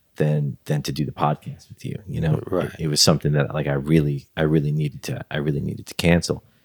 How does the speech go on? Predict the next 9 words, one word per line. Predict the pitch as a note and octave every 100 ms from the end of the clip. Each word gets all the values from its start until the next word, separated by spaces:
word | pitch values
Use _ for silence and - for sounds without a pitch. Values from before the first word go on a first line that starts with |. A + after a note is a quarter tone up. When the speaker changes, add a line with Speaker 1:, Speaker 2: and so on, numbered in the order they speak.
| _ _ _
Speaker 1:
you | E2
know? | D#2
So | - E2+ -
I | E2+
felt | - E2 -
clear, | - G#2 G2+ - - _ _ -
you |
know? | D#2+ F2 - _ _ _ -
Um, | F2 D#2+ D2+